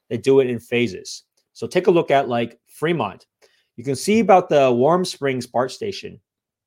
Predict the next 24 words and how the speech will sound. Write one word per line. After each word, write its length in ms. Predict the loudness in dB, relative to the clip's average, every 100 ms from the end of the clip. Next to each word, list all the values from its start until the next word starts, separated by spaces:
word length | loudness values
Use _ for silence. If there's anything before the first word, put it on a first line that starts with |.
| _ _ _ -6
Right? 200 | -2 4
Take 100 | 6
a 40 |
look 120 | 6
at 120 | 4
there. 300 | 4 2 2 -6 _ -4
You 60 |
have 80 | 2
a 40 | 4
lot 140 | 4
of 60 | 4
new 80 |
construction 420 | 2 0 0 -2 -2
around 280 | 0 0
it. 200 | -4 -10 _
You 140 | -10
have, 640 | -4 2 4 4 2 -2 -8
uh, 300 | -8 -4 -4 -4
Innovation 640 | -4 0 0 0 -2 -4 _ _ _ _ _ _
by 260 | 0 2 0
Lennar. 540 | -2 0 2 2 -2 _ _ _ _
You 220 | -10 -6
have, 920 | -4 -2 0 0 0 2 0 -2 -6 -8
um, 760 | -4 -2 -2 -4 -6 -8 -12